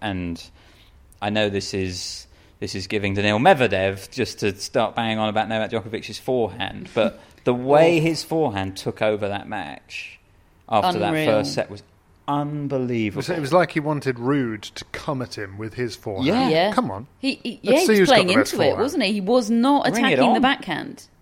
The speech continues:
Speaker 1: Unbelievable
Speaker 2: Because as
Speaker 1: how
Speaker 2: much
Speaker 1: good
Speaker 2: as
Speaker 1: that
Speaker 2: we
Speaker 1: shot
Speaker 2: just,
Speaker 1: has become.
Speaker 2: you know, um,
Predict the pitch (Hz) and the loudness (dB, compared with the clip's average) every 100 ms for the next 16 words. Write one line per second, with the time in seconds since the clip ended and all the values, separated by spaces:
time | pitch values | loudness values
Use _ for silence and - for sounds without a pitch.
0 | _ _ - 208 214 160 135 131 143 110 | _ _ -8 -6 -4 -2 0 0 0 0
1 | 98 - 190 107 - 127 117 220 208 208 | -2 -2 -2 0 4 4 4 2 2 2
2 | 208 190 - - - 92 - 156 _ 208 | 2 0 -2 -8 -8 -8 -10 -18 _ -6
3 | 165 139 254 - _ _ _ 165 165 156 | -4 -4 -6 -14 _ _ _ 0 0 0
4 | 151 151 147 147 | -4 -8 -8 -10